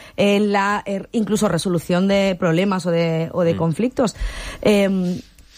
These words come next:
Speaker 1: una, uno de los que tengo yo aquí, por ejemplo, esto lo de los juegos gigantes, contarme qué es. Porque, bueno, a ver, ya me lo imagino por la palabra, pero
Speaker 2: <laughs> Vale.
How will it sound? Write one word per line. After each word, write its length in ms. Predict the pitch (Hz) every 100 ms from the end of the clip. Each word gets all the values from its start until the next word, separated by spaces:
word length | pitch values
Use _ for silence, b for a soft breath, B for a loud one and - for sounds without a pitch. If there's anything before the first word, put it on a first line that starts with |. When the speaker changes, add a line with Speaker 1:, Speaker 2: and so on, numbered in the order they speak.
| B B B -
Speaker 1:
una, 240 | 196 277 -
uno 160 | 226 254
de 60 | 285
los 100 | 254
que 100 | 233
tengo 440 | 208 214 208 208
yo 140 | 202 190
aquí, 140 | 170
por 120 | 165
ejemplo, 300 | 175 156 147
esto 180 | 165 -
lo 140 | 247 233
de 100 | 233
los 140 | 208
juegos 260 | 247 247 247
gigantes, 420 | 233 147 143 156
contarme 420 | 190 180 190 208
qué 120 | 170 -
es. 200 | - - B B B B B
Porque, 160 | 175 175
bueno, 260 | 180 180 -
a 100 | 151
ver, 200 | 170 -
ya 160 | 180 185
me 60 |
lo 60 | 202
imagino 360 | 196 - 208 208
por 80 |
la 80 | 208
palabra, 320 | 170 180 196
pero 300 | 165 175 160
Speaker 2:
<laughs> 140 | 139
Vale. 100 | B